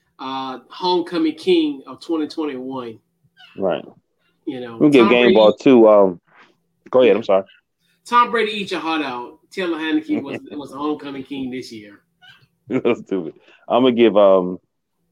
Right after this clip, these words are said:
Speaker 2: game ball to Richard Sherman too, man. With all that crazy stuff that happened,
Speaker 1: Yeah.
Speaker 2: he was able to get back in the game, man. And you know what I'm saying? Like, I, I seen, I didn't know he got seven, seven tackles.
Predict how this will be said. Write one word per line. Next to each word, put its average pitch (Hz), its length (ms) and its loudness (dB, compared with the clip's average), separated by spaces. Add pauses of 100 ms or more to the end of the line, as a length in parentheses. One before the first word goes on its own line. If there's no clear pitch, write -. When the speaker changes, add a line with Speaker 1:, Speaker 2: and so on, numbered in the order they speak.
Speaker 2:
game 110 240 0
ball 95 200 2
to - 120 -8
Richard 95 260 -8
Sherman 101 380 -6
too, 110 180 -6
man. 90 200 -8
With 90 100 -2
all 92 140 4
that 92 200 0
crazy 101 280 -2
stuff 95 220 -2
that 92 140 0
happened, 104 540 0
Speaker 1:
Yeah. 165 340 -8 (180)
Speaker 2:
he 98 100 -2
was 87 140 -4
able 95 240 2
to 95 80 -4
get 98 200 0
back 98 200 0
in 95 100 -4
the 92 60 -2
game, 101 440 -2
man. 90 260 -6
And 85 160 -10 (140)
you 98 80 -10
know 95 60 -6
what 92 60 -6
I'm 95 80 -10
saying? 92 280 -8
Like, 90 200 -6
I, 90 340 2
I 113 120 4
seen, 117 240 4
I 113 60 4
didn't 135 160 6
know 131 140 8
he 120 100 2
got 107 200 4
seven, 98 380 0 (320)
seven 95 300 0
tackles. 107 540 0